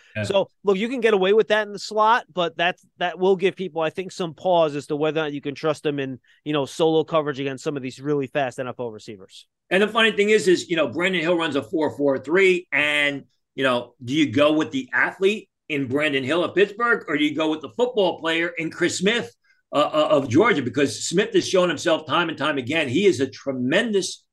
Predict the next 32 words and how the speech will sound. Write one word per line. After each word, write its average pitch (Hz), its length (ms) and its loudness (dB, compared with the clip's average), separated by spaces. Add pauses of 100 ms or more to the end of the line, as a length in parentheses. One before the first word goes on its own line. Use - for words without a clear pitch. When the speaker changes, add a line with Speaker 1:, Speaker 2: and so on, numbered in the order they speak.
Speaker 1:
football 214 400 0
player, 117 360 -2 (300)
just 131 200 -6
not 147 160 2
a - 20 2
great 175 220 2
athlete. 233 440 -2 (600)
Speaker 2:
And 160 240 -2
Devin 180 240 2
Witherspoon, 170 560 0
who 151 100 2
obviously 151 380 0
some 160 200 -4
people 143 260 -4
believe 135 440 -4
i-, - 40 -20
is 127 400 -10
the 123 80 -12
top 139 280 -4
corner 139 300 -4
in 127 80 -12
the 123 80 -10
draft, 127 280 -6
he 170 60 -6
did 160 120 -4
not 139 180 -4
test. 131 220 -6
He 139 80 -8
did 131 40 -12
not 131 140 -8
do 123 160 -8
anything. 110 460 -10